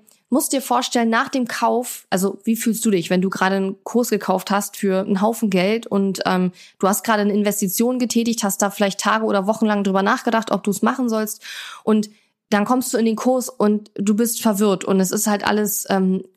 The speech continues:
kuddelmuddelig, ja? Wie würdest du das finden? Du würdest wahrscheinlich auch denken, „Oh weia,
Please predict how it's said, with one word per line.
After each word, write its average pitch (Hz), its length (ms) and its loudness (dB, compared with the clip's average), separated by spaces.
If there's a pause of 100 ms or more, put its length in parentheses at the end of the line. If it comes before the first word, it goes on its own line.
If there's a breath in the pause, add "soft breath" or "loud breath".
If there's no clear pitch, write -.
kuddelmuddelig, 214 760 2
ja? 185 160 2
Wie 202 140 0
würdest 226 260 0
du 240 60 0
das 220 180 -2
finden? 202 220 2
Du 175 80 0
würdest 214 240 0
wahrscheinlich 202 320 0
auch 196 100 0
denken, 190 240 0
„Oh 202 180 0
weia, 185 300 2